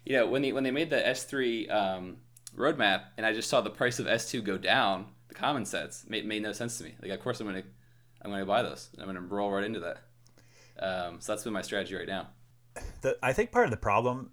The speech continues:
Speaker 2: right now, which why we're seeing the floors even on S two drop despite that collector score bump, is people, uh, one, collector score is kinda convoluted. It's, it's
Speaker 1: Mm-hmm.
Speaker 2: kinda hard to really decipher what it is, what it means.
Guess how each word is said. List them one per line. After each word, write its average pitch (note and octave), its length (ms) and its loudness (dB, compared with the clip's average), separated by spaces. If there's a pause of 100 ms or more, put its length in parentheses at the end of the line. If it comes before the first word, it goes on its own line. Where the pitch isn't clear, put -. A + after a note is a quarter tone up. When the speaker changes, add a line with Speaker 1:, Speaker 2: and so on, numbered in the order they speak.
Speaker 2:
right G#2+ 240 2
now, G2+ 200 0
which B2 280 -2
why G2+ 600 2
we're G#2 240 -4
seeing G#2+ 400 0
the G2+ 80 -2
floors G2+ 480 0
even G2 180 -4
on F#2 120 -6
S F#2+ 160 -2
two G2 360 -4
drop F#2 360 -2
despite G2 600 0
that C3 320 -4
collector C3 340 -4
score C3+ 240 -4
bump, C#3+ 320 0
is A#2 200 -2
people, C3 680 0
uh, A2 80 0
one, C#3 400 2 (380)
collector B2 280 2
score B2+ 220 2
is G2 80 2
kinda F#2+ 240 -2
convoluted. F2+ 640 -6 (720)
It's, A2 160 -8
it's G#2 200 -2
Speaker 1:
Mm-hmm. F2+ 120 -6
Speaker 2:
kinda - 200 -2
hard A#2+ 420 6
to G#2 100 -2
really G2+ 420 0
decipher F#2+ 880 0 (580)
what A2 320 2
it G2+ 100 2
is, B2+ 320 4
what G#2+ 180 2
it F#2+ 120 -2
means. A#2 640 -2